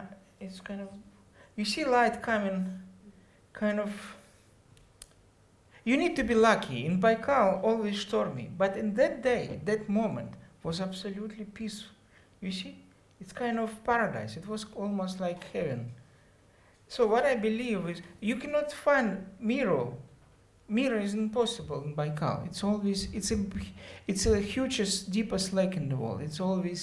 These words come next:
stormy a little bit, and sometimes horrible stormy. But for me, it was my last day there,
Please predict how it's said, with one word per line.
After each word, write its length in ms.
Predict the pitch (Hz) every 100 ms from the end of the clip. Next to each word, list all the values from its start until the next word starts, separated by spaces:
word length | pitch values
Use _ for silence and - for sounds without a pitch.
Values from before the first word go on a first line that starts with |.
| -
stormy 460 | - 185 165 123
a 40 | 113
little 200 | 113 104
bit, 260 | 135 233 - - - - -
and 180 | 151 147
sometimes 560 | 185 175 175 156 - - - -
horrible 400 | 185 139 113 113
stormy. 460 | - 117 110 110 - - - - _
But 120 | 196
for 220 | - - 226
me, 380 | 233 320 - - - - - - - - _ - - - - _
it 100 | 185
was 160 | 196 196
my 180 | 185
last 360 | 165 202 262 233
day 200 | 202 185
there, 460 | 185 160 147 -